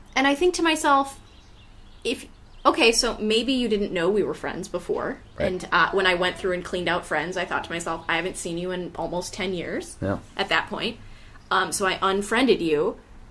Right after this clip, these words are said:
Speaker 1: and then you fri-, refriended me back, and then a couple of weeks later, I again unfriended you because I just didn't wanna see the updates in your thing. And then you again refriended me. Like, at a certain point,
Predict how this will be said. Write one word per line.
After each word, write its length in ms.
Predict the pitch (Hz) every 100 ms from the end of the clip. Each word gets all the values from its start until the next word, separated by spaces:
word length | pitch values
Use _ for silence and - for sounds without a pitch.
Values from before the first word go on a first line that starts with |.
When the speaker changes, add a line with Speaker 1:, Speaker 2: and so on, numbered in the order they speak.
| -
Speaker 1:
and 120 | 208
then 120 | 202 190
you 180 | 208
fri-, 240 | 247 220 220
refriended 400 | 226 226 214 185
me 60 | 180
back, 320 | 294 226 -
and 140 | 196 196
then 100 | 190
a 80 |
couple 300 | 175 - 233
of 100 | 202
weeks 220 | 196 170 262
later, 260 | 277 220 -
I 120 | 175
again 500 | 175 170 180 165 -
unfriended 640 | 165 160 - - 277 269 160
you 200 | 143 135
because 220 | 165 -
I 80 | 170
just 200 | 170 -
didn't 220 | 175 160
wanna 180 | 165 156
see 140 | 190
the 80 | 165
updates 440 | 262 - 165 165
in 120 | 165 160
your 160 | 147
thing. 460 | 156 370 381 285 294 - - - - -
And 220 | 240 247 247
then 160 | 247
you 180 | 233 240
again 640 | 220 208 240 294 262 202 190
refriended 760 | 233 247 - 269 427 285 -
me. 300 | 120 - - - -
Like, 180 | 247
at 60 | 294
a 40 |
certain 360 | 277 - 508 254
point, 420 | - 370 208 160